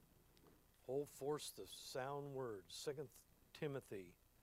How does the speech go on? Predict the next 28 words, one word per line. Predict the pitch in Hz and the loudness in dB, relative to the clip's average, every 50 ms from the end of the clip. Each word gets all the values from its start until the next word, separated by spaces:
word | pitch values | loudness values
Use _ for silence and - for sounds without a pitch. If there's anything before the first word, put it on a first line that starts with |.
| - - - - | -20 -20 -14 -6
one | - 127 127 131 127 - | -2 -2 0 -2 -2 0
thirteen. | - 143 131 - - - - 123 113 104 95 87 87 - - - - - - - - - - - - - - - - - - - - - - - - - - - - - - - - - - - - - - - - - - - - - - - - | 2 2 2 2 -2 -8 -8 -6 -6 -6 -8 -10 -14 -18 -20 -20 -20 -20 -20 -20 -20 -20 -20 -20 -20 -20 -20 -20 -20 -20 -20 -20 -20 -20 -20 -20 -20 -20 -20 -20 -20 -20 -20 -20 -20 -20 -20 -20 -20 -20 -20 -20 -20 -20 -20 -20 -20 -20 -20 -20 -6
"Hold | - - 160 165 180 180 156 | 2 6 6 8 6 6 2
fast | - - 185 165 160 147 - - - | 4 8 10 10 10 10 8 4 0
the | 135 | -2
form | - - 165 156 156 151 147 | 0 4 6 6 8 6 6
of | - | 2
sound | - - 160 151 151 151 156 | 4 4 4 6 6 4 4
words | 151 151 147 131 117 - | 4 4 4 4 2 0
which | 135 113 - - | -2 -2 0 2
thou | 147 139 139 143 | 4 6 6 6
hast | 127 127 135 117 - - | 6 6 2 2 2 0
heard | - - 156 165 175 175 | 2 4 6 6 6 4
of | 170 160 | 2 2
me | 180 180 180 180 180 180 - - | 2 2 2 2 0 -2 -4 -4
in | 127 120 107 98 - - | -4 -4 -4 -4 0 6
faith | 151 151 156 160 165 156 - - - | 6 8 8 6 4 0 -4 -10 -6
and | 139 135 120 | -4 -2 0
love | 127 139 139 131 117 107 101 98 95 - - - - - - - - - - - - - | 2 4 4 6 4 4 2 -2 -6 -16 -20 -20 -20 -20 -20 -20 -20 -20 -20 -18 -6 0
which | 131 131 - - | 0 0 0 0
is | 120 98 113 | -4 -2 0
in | 120 110 104 | -2 -2 -2
Christ | - - 127 113 107 98 - | 0 4 4 4 4 2 -2
Jesus." | - 120 117 113 104 90 87 87 - - - - - - - - - - - - - - - - - - - - - - - - - - - - - - - - - - - - - - - - - - - - - - - - - - - - - - - - - - - - - - - - - - - - - - - - - - - | -2 -2 -2 -2 -2 -4 -8 -10 -10 -12 -12 -14 -18 -20 -20 -20 -20 -20 -20 -20 -20 -20 -20 -20 -20 -20 -20 -20 -20 -20 -20 -20 -20 -20 -20 -20 -20 -20 -20 -20 -20 -20 -20 -20 -20 -20 -20 -20 -20 -20 -20 -20 -20 -20 -20 -20 -20 -20 -20 -20 -20 -20 -20 -20 -20 -20 -20 -20 -20 -20 -20 -20 -20 -20 -20 -20 -20 -20 -20 -20 -20 -18 -8
First | - 156 147 - - | -4 -4 -2 -2 0
Timothy | - 170 156 143 - - 135 113 | 0 2 2 2 0 -2 -2 -2
six | - - - - 151 - - - - | -2 -2 0 0 -2 -2 -2 -2 -2
three. | - - 139 131 131 143 120 90 | -2 -2 0 0 0 0 -2 -4